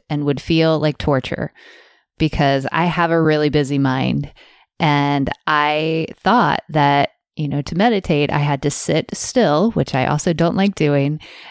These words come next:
and be, you know, try to quiet my mind, which would never be possible. And so I knew it would be good for me, but I, I never actually did it until I was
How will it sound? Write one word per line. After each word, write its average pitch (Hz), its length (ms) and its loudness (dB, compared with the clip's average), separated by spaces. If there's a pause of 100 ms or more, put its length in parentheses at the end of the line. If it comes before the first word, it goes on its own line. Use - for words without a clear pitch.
(200)
and 151 640 2 (260)
be, 190 560 4 (320)
you 160 140 0
know, 143 280 0
try 151 180 0
to 160 80 0
quiet 170 420 0
my 160 140 0
mind, 139 320 0
which 151 260 -6 (400)
would 165 180 0
never 170 280 2
be 165 120 0
possible. 147 580 -2 (540)
And 147 600 0
so - 200 0
I 151 100 4
knew 240 640 6
it 175 80 2
would 156 220 0
be 170 120 0
good 160 240 0
for 160 140 0
me, 147 240 2
but 143 180 0
I, 139 460 0
I 147 80 -2
never 151 340 0
actually 147 380 -2
did 143 180 0
it 147 100 0
until 151 220 -2
I 139 140 0
was 139 260 -4